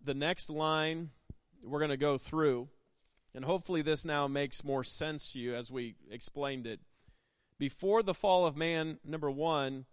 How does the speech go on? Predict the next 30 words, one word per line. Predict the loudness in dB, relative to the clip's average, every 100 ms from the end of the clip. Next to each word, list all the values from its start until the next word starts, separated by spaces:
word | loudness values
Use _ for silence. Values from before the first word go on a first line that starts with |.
| _ _ _ _ _ _ _ _
was | -2 0 0
created, | -2 0 0 2 0 -2
man | -4 -2
was | -2 -6
created | -4 -2 -2 -4
in | -6 -4
innocence. | -2 -2 -4 -10 -10 -12 -12 -10
So | -2
that's | -2 -2
the | -4
first | -4 -2 -2 -2
time | -2 -2 -6
period. | -6 -6 -8 -12 -6
After | 2 4 4 -2
the | -6
fall | -2 0 2
of | 2
Adam, | 2 2 2 -2 -4
man | -2 -4 -4
was | -6 -2
guided | -2 0 -2 -2
by | 0 0 -4 -10 -16 -8
conscience. | -4 -4 -4 -8 -10 -6
That's | -6 -4
the | -6
second | -4 -2 -2 -6 -8
time, | -10 -10 -12 -18 _ _ _ -6
or | -4
second | -2 -2 -4 -8
dispensation. | -8 -8 -8 -6 -6 -8 -14 -20